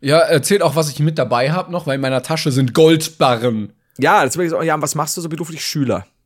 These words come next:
Speaker 1: Ja.
Speaker 2: <laughs> Das ist so,
Speaker 1: Aber
Speaker 2: ja,
Speaker 1: meine
Speaker 2: das ist
Speaker 1: Eltern geben mir auch manchmal was dazu.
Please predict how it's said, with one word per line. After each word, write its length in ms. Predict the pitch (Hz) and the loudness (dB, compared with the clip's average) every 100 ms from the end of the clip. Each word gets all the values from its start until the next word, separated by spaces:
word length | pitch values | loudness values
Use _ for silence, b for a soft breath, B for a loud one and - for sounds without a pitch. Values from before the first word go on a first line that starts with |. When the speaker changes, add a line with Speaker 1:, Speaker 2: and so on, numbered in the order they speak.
| 143 | 0
Speaker 1:
Ja. 140 | 160 - | 0 2
Speaker 2:
<laughs> 60 | |
Das 300 | 185 - 262 | 0 4 2
ist 180 | 170 220 - | 4 2 4
so, 60 | |
Speaker 1:
Aber 240 | 202 180 196 | 6 6 6
Speaker 2:
ja, 40 | |
Speaker 1:
meine 160 | 196 208 | 6 6
Speaker 2:
das 80 | |
ist 80 | 175 | 4
Speaker 1:
Eltern 220 | 240 202 | 6 4
geben 180 | 165 160 | 4 4
mir 140 | 160 143 | 6 4
auch 60 | |
manchmal 320 | 147 139 135 123 | 4 0 0 0
was 160 | - | -2
dazu. 420 | 117 120 120 113 | -4 -6 -8 -8